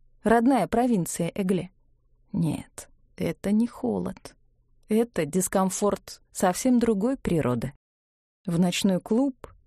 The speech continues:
зачем-то пожаловал инквизитор. Эгле знала, что сумеет претерпеться к его присутствию через несколько минут,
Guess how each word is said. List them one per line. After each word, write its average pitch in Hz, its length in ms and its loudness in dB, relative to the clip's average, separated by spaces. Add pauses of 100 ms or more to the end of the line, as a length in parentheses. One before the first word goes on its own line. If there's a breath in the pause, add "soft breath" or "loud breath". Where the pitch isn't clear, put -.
(140)
зачем-то 233 520 2
пожаловал 226 760 2 (320)
инквизитор. 220 800 -2 (920)
Эгле 233 360 2
знала, 240 460 2
что 160 400 -4
сумеет 247 720 2
претерпеться 208 600 0
к - 80 -10
его 190 200 2
присутствию 220 760 0
через 214 360 0
несколько 233 460 0
минут, 226 460 2